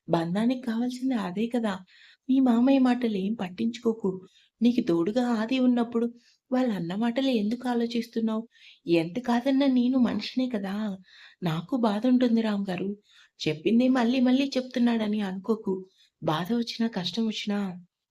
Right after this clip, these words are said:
నీకు తోడుగా నేనుంటాను సీత." అతని మాటలకి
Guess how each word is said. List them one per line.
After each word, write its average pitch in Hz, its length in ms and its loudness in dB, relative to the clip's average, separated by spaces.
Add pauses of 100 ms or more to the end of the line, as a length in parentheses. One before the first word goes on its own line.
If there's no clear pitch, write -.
నీకు 240 200 0
తోడుగా 214 460 2
నేనుంటాను 208 640 2
సీత." 180 300 -8 (640)
అతని 254 280 0
మాటలకి 254 500 0